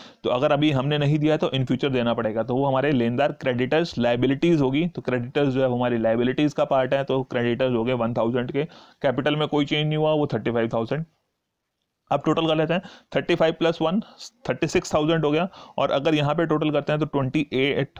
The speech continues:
प्लस फ़ाइव, थर्टी थ्री थाउजेंड प्लस थ्री थाउजेंड, थर्टी सिक्स थाउजेंड, तो ये भी थर्टी सिक्स थाउजेंड, ये भी थर्टी सिक्स थाउजेंड। तो अब थर्टी फ़ाइव प्लस वन, थर्टी सिक्स, और ये भी थर्टी सिक्स थाउजेंड। तो अभी अकाउंटिंग इक्वेशन assets are equal to liabilities plus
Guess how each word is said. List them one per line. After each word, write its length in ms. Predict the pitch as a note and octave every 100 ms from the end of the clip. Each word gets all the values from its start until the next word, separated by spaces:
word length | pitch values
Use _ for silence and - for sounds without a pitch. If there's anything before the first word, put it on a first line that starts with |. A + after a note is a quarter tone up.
| -
प्लस 300 | C#3+ C#3+ -
फ़ाइव, 320 | C3 B2 A2+ G2+ _ _ _ _ -
थर्टी 160 | C3+
थ्री 200 | C#3+ F3
थाउजेंड 400 | E3 D3+ D3 F#3+ - - -
प्लस 220 | D3 D#3 -
थ्री 180 | C#3
थाउजेंड, 420 | B2+ A#2+ B2+ B2+ - -
थर्टी 160 | B2 B2+
सिक्स 240 | - -
थाउजेंड, 280 | A#2+ A#2+ B2+
तो 60 | B2+
ये 160 | A#2+
भी 60 | B2+
थर्टी 240 | D#3+ D3
सिक्स 240 | D#3+ E3 -
थाउजेंड, 300 | C3 D#3 D3
ये 120 | A#2
भी 280 | A#2 D#3+ A3+ _ -
थर्टी 180 | B2 B2+
सिक्स 220 | A2+ A#2+ -
थाउजेंड। 280 | G2+ G2 G2+ - - - -
तो 80 |
अब 460 | A#2 - C3+ C3+ B2+ D3
थर्टी 160 | A#2+
फ़ाइव 160 | B2+ B2+
प्लस 240 | G#2 A#2+
वन, 160 | C#3 E3
थर्टी 240 | - A#2
सिक्स, 200 | C#3 E3
और 160 | B2 A#2+
ये 140 | A2+
भी 100 | A#2
थर्टी 220 | C3+ A#2
सिक्स 240 | C3 C#3 -
थाउजेंड। 280 | A#2+ C3+ D3 - -
तो 60 | C3
अभी 180 | A#2 C#3+
अकाउंटिंग 520 | B2 - C3 C3 C#3
इक्वेशन 360 | C3 - F3 D#3
assets 320 | A#2+ - D#3 D3
are 100 | C3+
equal 300 | A#2 C3+ D3+
to 80 |
liabilities 600 | C#3+ A#2+ A#2+ A#2 A#2 B2+ -
plus 220 | A#2 C3+